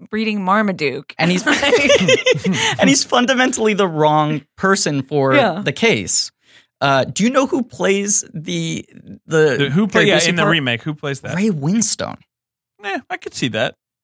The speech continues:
Speaker 3: Is he good?
Speaker 2: Uh, well, but
Speaker 3: Not
Speaker 2: he's
Speaker 3: too
Speaker 2: just,
Speaker 3: bad.
Speaker 2: the problem is he's just too angry. Like, he's doing surly Ray Winstone.
Speaker 1: Yeah.
Speaker 2: Part of what's great in this is that, like, Gary Busey, like, thinks he's the fun cop.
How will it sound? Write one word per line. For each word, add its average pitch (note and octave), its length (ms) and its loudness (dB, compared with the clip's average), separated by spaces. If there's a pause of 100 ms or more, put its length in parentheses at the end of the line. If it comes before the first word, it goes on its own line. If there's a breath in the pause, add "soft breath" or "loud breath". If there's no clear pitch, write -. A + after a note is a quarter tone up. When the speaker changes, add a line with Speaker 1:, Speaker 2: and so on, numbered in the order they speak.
Speaker 3:
Is D3 120 -6
he E3 60 0
good? G3 320 0 (500)
Speaker 2:
Uh, - 160 -8
well, D4+ 280 -8
but - 100 -10
Speaker 3:
Not D4 80 -2
Speaker 2:
he's C#4+ 100 -6
Speaker 3:
too - 80 -4
Speaker 2:
just, - 100 -2
Speaker 3:
bad. F#2+ 280 -10
Speaker 2:
the - 60 -2
problem D4 380 -4
is B3 160 0
he's G#3+ 160 -6
just - 320 -4 (100)
too E3+ 340 -4
angry. A3+ 300 2
Like, E3 160 -2
he's G#3 160 0
doing F#3+ 300 0
surly D#3 440 0
Ray B2+ 200 0
Winstone. D#3 480 0
Speaker 1:
Yeah. A#2+ 60 -2
Speaker 2:
Part A3 160 -2
of F#3+ 60 -4
what's F#3+ 160 -2
great D3+ 320 -2
in D#3 80 -2
this C3+ 220 0
is C3 80 -6
that, B2 140 -4
like, C3 140 -2
Gary C#3 220 -2
Busey, C3 380 -2
like, A2 200 -4
thinks - 320 -6
he's C#3 240 -4
the C3+ 80 -6
fun C#3+ 280 -2
cop. F#3 420 -2